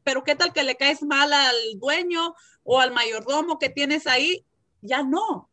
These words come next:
y ya van a tener toda tu información y te pueden deportar.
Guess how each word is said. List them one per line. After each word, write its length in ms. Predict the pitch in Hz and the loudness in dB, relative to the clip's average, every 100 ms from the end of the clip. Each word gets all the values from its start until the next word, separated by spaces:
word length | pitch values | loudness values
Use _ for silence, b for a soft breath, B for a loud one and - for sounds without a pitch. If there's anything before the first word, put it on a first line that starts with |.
| _ | _
y 140 | 277 | -6
ya 160 | 262 302 | 0 2
van 160 | 359 | 2
a 60 | 349 | -2
tener 200 | 285 285 | -4 -4
toda 160 | 302 311 | -4 -4
tu 80 | |
información 480 | 302 277 247 - 294 | -4 -6 -6 -6 -4
y 60 | 294 | -4
te 140 | 254 | -4
pueden 420 | - 254 269 294 | -6 0 2 2
deportar. 760 | 262 226 185 190 - 262 - - | 0 -4 -8 -6 0 0 0 -8